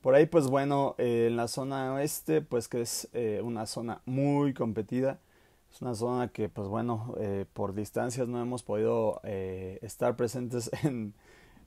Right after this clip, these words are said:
creo que en ninguna de las plazas donde quisiéramos ir.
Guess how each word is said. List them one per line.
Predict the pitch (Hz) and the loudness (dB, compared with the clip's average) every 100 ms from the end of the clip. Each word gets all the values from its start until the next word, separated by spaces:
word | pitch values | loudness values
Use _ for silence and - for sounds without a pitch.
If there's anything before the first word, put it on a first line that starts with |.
| _ - | _ -8
creo | 117 117 | -4 -2
que | 123 | -2
en | 110 | -2
ninguna | 107 107 123 131 123 | -2 -2 -2 0 0
de | 104 | 0
las | 104 107 | -2 -6
plazas | - 120 123 123 123 | -2 0 0 0 -2
donde | 113 104 95 98 104 - - - | -2 -4 -6 -6 -8 -10 -20 -8
quisiéramos | 110 123 131 127 120 - | -4 4 4 4 2 6
ir. | 160 165 156 | 8 8 4